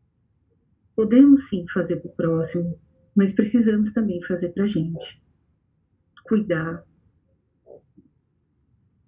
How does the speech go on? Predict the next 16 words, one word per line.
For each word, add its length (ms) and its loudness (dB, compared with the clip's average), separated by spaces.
Olhar 380 -6
pra 140 -6
gente 360 -14
com 120 -4
carinho. 520 -8
Nesse 240 2
momento 640 -4
que 100 -8
estamos 320 -6
vivendo, 640 -4
nunca 300 2
foi 220 -4
tão 220 2
importante 520 -2
acolher. 480 -6
Não, 300 4